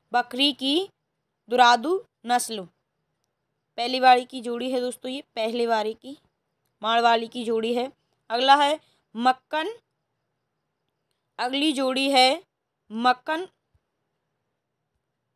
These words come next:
मक्खन उठाने का यंत्र, मक्खन उठाने का यंत्र, इसका आपको पहली है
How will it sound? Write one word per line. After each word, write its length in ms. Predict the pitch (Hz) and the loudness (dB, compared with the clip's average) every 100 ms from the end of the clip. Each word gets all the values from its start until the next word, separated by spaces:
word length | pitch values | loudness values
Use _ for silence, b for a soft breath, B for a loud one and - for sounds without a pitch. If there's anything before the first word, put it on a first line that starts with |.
| _ _ - | _ _ -10
मक्खन 360 | 240 - 302 | -8 -4 -2
उठाने 380 | 302 277 269 269 | 0 4 4 4
का 140 | 277 269 | 6 6
यंत्र, 440 | 262 247 226 185 - _ _ | 6 0 -2 -12 -16 _ _
मक्खन 460 | 214 254 254 - 349 | 0 0 0 0 0
उठाने 420 | 302 269 262 277 | 2 4 4 4
का 120 | 277 | 6
यंत्र, 520 | 254 240 247 247 220 185 _ _ _ _ | 4 6 2 0 -8 -18 _ _ _ _
इसका 340 | 220 - - 269 | -14 -12 -4 -2
आपको 340 | 254 _ 285 | -4 _ -16
पहली 460 | 294 - 226 247 262 | -14 -6 -4 -4 -4
है 220 | 269 302 | -6 -8